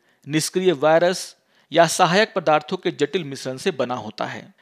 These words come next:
जिसका उद्देश्य आपकी इम्यूनिटी को बढ़ाना होता है। जिस तरीके से अन्य दवाइयों के लिए जो उनके निर्माता हैं वह उसका लाइफ तय करते हैं, यानी कि एक्सपायरी डेट तय करते हैं, उसी तरीके से वैक्सीन के लिए भी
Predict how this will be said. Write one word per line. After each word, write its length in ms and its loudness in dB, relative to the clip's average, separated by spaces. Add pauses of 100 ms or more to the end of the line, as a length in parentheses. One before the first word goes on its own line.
(160)
जिसका 340 2
उद्देश्य 580 2
आपकी 420 0
इम्यूनिटी 400 -8
को 160 2
बढ़ाना 380 -4
होता 320 -8
है। 180 -12 (320)
जिस 300 0
तरीके 360 4
से 180 2
अन्य 260 0
दवाइयों 400 2
के 160 -2
लिए 380 -4 (160)
जो 180 6
उनके 280 2
निर्माता 500 4
हैं 360 -6
वह 180 6
उसका 500 0 (380)
लाइफ 380 6
तय 180 0
करते 320 0
हैं, 100 0
यानी 240 0
कि 220 -8
एक्सपायरी 520 2
डेट 300 2
तय 120 4
करते 320 -4
हैं, 260 -6 (300)
उसी 240 0
तरीके 420 0
से 180 2
वैक्सीन 440 0
के 160 -4
लिए 200 -4
भी 300 -8